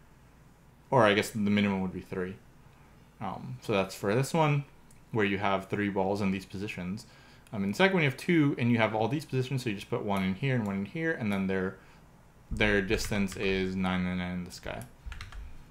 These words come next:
So how do you do this? So basically, um, it's kinda, like, obvious where to put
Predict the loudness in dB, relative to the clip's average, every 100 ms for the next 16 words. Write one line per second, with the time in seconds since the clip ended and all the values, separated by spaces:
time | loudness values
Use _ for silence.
0 | -20 -20 -20 -20 -20 -20 -20 -20 -16 -6
1 | 6 8 8 8 6 2 0 -6 -8 -12
2 | -16 -18 -20 -20 -20 -20 -20 -20 -20 -20
3 | -20 -20 -6 0 2 2 4 6 6 6
4 | 2 2 -8 -20 -20 -20 -18 -8 -6 0
5 | 2 4 6 6 4 -4 2 4 4 0
6 | 4 4 4 4 4 4